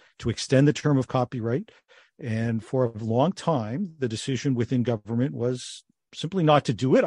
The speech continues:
I think for some of the reasons that your questions are getting at is that they had a tough time identifying any real benefits. And so from a policy perspective,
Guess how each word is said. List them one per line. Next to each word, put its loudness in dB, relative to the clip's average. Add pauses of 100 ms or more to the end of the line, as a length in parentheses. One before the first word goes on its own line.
I 0
think -2
for -10
some -4
of -4
the -4
reasons -4
that -6 (260)
your 2
questions 0
are 6
getting 2
at -8
is -16
that -6
they -2
had 0
a 0 (380)
tough 0 (120)
time 4
identifying 0
any 2
real 2
benefits. -2
And -10
so -8
from 0
a 2
policy 0
perspective, -8